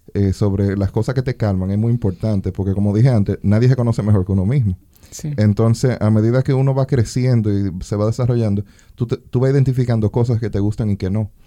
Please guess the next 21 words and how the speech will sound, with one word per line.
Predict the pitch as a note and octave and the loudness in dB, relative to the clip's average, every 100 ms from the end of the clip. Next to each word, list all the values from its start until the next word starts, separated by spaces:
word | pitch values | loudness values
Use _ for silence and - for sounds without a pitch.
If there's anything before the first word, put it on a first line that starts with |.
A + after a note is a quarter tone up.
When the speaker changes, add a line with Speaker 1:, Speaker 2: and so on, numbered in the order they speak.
| - - | -20 -4
Speaker 1:
cosas | A2+ A#2+ | 0 2
que | A2+ | 2
te | |
ayudan | G#2 G2+ D3+ B2 G2+ | 0 0 0 -2 -2
y | F#2+ | -4
que | F2+ A#2 | -4 -2
no. | G#2 G2 F2+ - - - | 0 0 -2 -10 -20 -8
Entonces, | G2+ A2 A#2+ C3 B2 B2 | 0 0 2 2 2 2
algo | C3+ E3+ | 2 2
muy | E3 E3+ | 2 2
importante | E3 D3+ - A#2+ A2+ G2+ | 2 -2 0 0 2 0
que | G2 | 0
yo | G2 G#2+ | 0 0
entiendo | A2 B2 B2 A2 | 0 0 0 -2
que, | G#2+ A2 G2 F2+ D#2+ F2 - | -2 -2 -2 -2 -4 -8 -14
que | - | -4
aporta | G#2+ - A#2 B2 G2 - F2+ - - | -4 0 2 2 0 -4 -8 -10 -4
a | G2 | -2
reducir | A2 G#2 F#2 - B2+ C3 A2 - _ _ _ | 0 -2 -4 -4 -2 0 -2 -10 _ _ _
la | - G#2 | -2 0
ansiedad | G2+ A#2 G2+ F#2+ | 0 0 0 -2